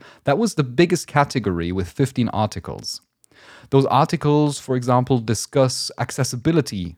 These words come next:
features, such as when you have a QuickTime event, then you might have the option to not hammer down, not mash the button, but instead just keep it held down, which obviously makes it easier for people who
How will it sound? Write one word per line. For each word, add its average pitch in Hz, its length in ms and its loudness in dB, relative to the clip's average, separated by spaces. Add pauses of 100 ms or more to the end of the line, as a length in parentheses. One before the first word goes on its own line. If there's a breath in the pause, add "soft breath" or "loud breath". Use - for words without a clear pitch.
(100)
features, - 640 -6 (140)
such - 300 -2
as 117 280 2 (480 soft breath)
when 135 140 2
you 127 80 2
have 107 380 0
a 107 140 -6
QuickTime 160 500 0
event, 135 420 2 (340 loud breath)
then 123 400 4
you 127 140 2
might 120 220 4
have 107 280 0
the 113 160 -2
option 117 680 -4 (320 loud breath)
to 117 240 2
not 117 340 2 (200)
hammer 127 440 2
down, 117 300 4
not 98 160 -4
mash 113 480 0
the 127 80 2
button, 139 560 2
but 127 180 2
instead 127 400 0
just 123 300 -6
keep - 260 -4
it 123 160 -2 (220)
held 127 560 2
down, 98 520 2 (220)
which 123 240 0
obviously 131 340 2
makes 117 220 2
it - 80 -14
easier 127 300 2
for - 100 -6
people 110 520 -2
who 113 280 -2